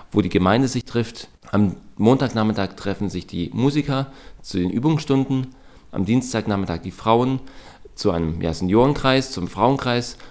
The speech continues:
wo es auch ganz viele verschiedene Themen angesprochen werden aus dem Alltag.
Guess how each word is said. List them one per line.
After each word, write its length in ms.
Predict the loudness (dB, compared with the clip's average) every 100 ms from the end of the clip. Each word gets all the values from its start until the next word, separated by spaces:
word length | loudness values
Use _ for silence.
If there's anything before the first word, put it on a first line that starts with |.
| -6
wo 80 | -4
es 100 | 2
auch 220 | 2 2
ganz 200 | 0 -2
viele 220 | -2 -2
verschiedene 400 | -2 -4 -2 -2
Themen 260 | 0 0 0
angesprochen 560 | -2 -4 -4 -6 -2
werden 280 | -2 -2 -4
aus 140 | -6 -6
dem 100 | -4
Alltag. 480 | -2 -2 -6 -8